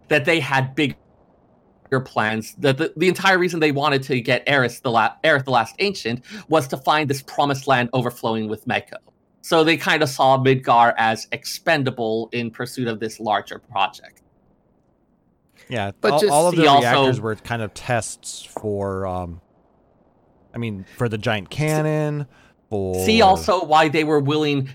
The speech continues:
Speaker 1: to drop an entire sector.
Speaker 2: Yeah.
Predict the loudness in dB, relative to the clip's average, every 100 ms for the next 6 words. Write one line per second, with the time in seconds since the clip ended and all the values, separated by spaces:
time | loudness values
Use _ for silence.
0 | -12 -4 -4 -2 2 2 2 0 0 -2
1 | -2 0 2 0 -4 -10 -8 -8 -12 -16
2 | -16 -20 _ _ _ _ _ _ -12 -8
3 | -8